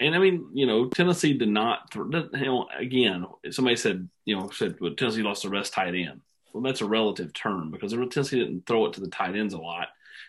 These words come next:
really threw it to the tight ends more at the end of the year than they did any of the last couple of years. And, you know, so, I mean, like, he, he was a big help in the run game a year ago, um, you know, and I'm not gonna say he was, you know, a, a guy that didn't help 'cause he did.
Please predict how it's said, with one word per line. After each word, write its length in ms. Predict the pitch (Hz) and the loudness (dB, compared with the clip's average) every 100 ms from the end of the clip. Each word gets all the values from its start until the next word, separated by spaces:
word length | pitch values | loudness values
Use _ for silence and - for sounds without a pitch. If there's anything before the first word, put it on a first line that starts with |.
| _ | _
really 260 | - 120 113 | 4 6 6
threw 140 | 110 | 6
it 80 | 101 | 4
to 80 | 110 | 2
the 100 | 95 | -2
tight 220 | 107 101 | 0 2
ends 140 | 98 107 | 2 2
more 160 | 107 | 2
at 80 | 107 | 2
the 60 | 101 | 0
end 80 | |
of 60 | 95 | -2
the 60 | 95 | 2
year 160 | 110 | 2
than 140 | 95 90 | 2 0
they 80 | |
did 280 | 90 95 90 - - - _ 110 | 2 0 0 -8 -20 -20 _ 4
any 160 | 120 | 4
of 40 | 104 | 4
the 60 | |
last 320 | 95 92 - | 2 0 -2
couple 300 | - 135 117 | 2 2 2
of 80 | 92 | -2
years. 560 | 80 65 62 - - - _ | -4 -8 -12 -10 -10 -12 _
And, 440 | 95 95 92 90 87 _ - _ | 2 4 4 0 -4 _ -20 _
you 100 | - | -2
know, 380 | 90 85 85 87 | 0 0 -2 -4
so, 140 | - 107 | 0 2
I 40 | |
mean, 160 | 104 101 | 4 4
like, 220 | 95 - - | 0 -2 -2
he, 260 | - - | -2 -2
he 180 | 110 117 | 0 2
was 140 | 117 104 | 2 2
a 80 | |
big 240 | 95 101 98 | 4 2 2
help 200 | 101 92 | -2 0
in 80 | 90 | -2
the 80 | |
run 280 | 87 104 123 | 0 2 4
game 240 | 104 92 90 | 4 4 4
a 40 | |
year 240 | 87 87 | 2 0
ago, 500 | 85 85 82 80 82 _ 92 | -4 -8 -12 -12 -16 _ -10
um, 500 | 95 90 87 85 90 _ - | -6 -2 -2 -2 -4 _ -6
you 140 | 95 | -4
know, 320 | 85 85 98 _ 95 | -4 -6 -10 _ -6
and 80 | |
I'm 100 | 95 | -4
not 80 | 101 | -2
gonna 120 | 90 | -4
say 200 | 90 92 | -4 -2
he 60 | 90 | -2
was, 220 | 82 85 - | -4 -8 -8
you 200 | 80 95 | -4 -6
know, 100 | 78 73 _ _ _ _ _ | -6 -12 _ _ _ _ _
a, 260 | - - 87 | -16 -12 -10
a 20 | |
guy 180 | 95 90 | -6 -4
that 140 | 80 | -4
didn't 160 | 82 67 | -6 -4
help 260 | 113 87 - | -6 -6 -8
'cause 140 | 92 | -6
he 100 | 90 | -6
did. 320 | 80 95 76 | 0 0 0